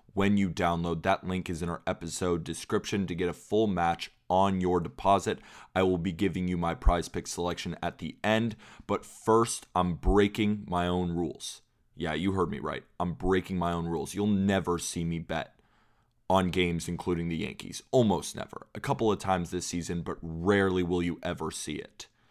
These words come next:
On the other side, you'll never see me give you a parlay.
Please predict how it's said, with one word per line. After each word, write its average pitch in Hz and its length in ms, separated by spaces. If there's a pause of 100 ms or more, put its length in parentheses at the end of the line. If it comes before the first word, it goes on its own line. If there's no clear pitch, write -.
(440)
On 95 120
the 120 100
other 127 140
side, 82 360 (320)
you'll 110 200
never 101 680 (160)
see - 220
me 92 120
give 87 220
you 95 140
a 90 40
parlay. 107 420